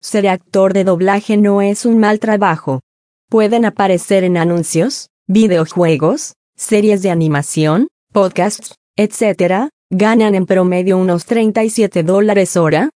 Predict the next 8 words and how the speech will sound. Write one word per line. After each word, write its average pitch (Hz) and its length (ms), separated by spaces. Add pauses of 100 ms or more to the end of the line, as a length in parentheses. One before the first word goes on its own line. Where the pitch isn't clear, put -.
(140)
y 208 100
pueden 208 440
trabajar 170 540
a 196 100
distancia 190 600
desde 185 320
estudios 208 540
caseros. 170 760